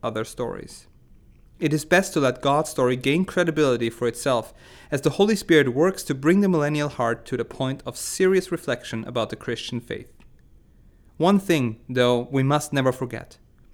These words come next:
People do not need more information. What they lack is faith, but they do not know this yet.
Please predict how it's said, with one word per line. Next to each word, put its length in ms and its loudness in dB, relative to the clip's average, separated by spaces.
People 400 0
do 160 -6
not 300 -2
need 200 -2
more 200 -2
information. 640 -2
What 160 2
they 100 6
lack 300 2
is 120 -2
faith, 480 -8
but 140 0
they 100 4
do 240 0
not 220 2
know 200 -2
this 280 -6
yet. 240 -16